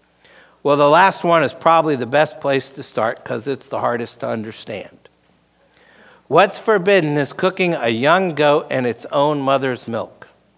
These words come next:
And if there's a general principle here,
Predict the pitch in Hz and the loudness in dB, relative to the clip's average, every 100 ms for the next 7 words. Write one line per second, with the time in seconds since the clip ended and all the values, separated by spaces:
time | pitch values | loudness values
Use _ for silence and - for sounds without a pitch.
0 | _ _ _ _ _ - _ _ 127 117 | _ _ _ _ _ -20 _ _ -6 -6
1 | - 175 196 147 117 107 143 170 202 190 | 0 2 2 0 -6 -4 0 2 2 0
2 | 196 208 190 165 143 135 131 135 135 131 | 0 -2 -2 -4 -2 -2 -2 0 0 -2